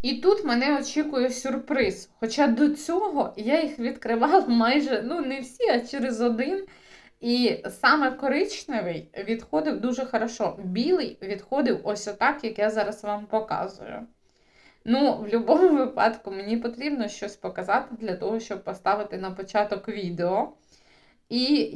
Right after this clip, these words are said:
я вирішую все-таки відкрити ще білий тюльпан. Я взагалі не розумію, в чому прикол,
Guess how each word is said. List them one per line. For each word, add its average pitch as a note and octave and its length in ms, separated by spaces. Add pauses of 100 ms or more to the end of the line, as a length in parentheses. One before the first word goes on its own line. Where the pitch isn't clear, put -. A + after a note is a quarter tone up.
я G#3+ 200
вирішую G#3 600
все-таки G3+ 500
відкрити G3 520
ще - 360 (100)
білий F#3+ 420
тюльпан. D#3+ 720 (400)
Я C#4 280
взагалі C4 440
не G3+ 140
розумію, G#3 460
в F3+ 60
чому F#3 340
прикол, C4+ 540